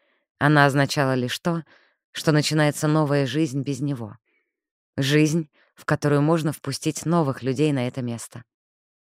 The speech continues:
Эви собиралась защищать этих людей любыми способами.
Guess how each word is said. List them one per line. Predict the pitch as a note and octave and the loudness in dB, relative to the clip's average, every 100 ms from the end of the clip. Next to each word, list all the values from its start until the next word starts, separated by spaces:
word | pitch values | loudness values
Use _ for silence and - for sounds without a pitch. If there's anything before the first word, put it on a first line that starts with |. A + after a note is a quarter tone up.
| _ _ _ | _ _ _
Эви | - F3 E3 | 4 6 6
собиралась | - D#3 E3 E3 E3 | 2 2 2 4 2
защищать | C3+ C#3+ - D3 F3+ C#3 | 0 -4 -4 0 0 -2
этих | C3 C3 | -6 -8
людей | C3+ C#3 E3 | -4 0 2
любыми | D3 C3 C#3+ C3 | 2 0 -2 -4
способами. | - A#2 - - G#2 - | -8 -10 -12 -12 -14 -16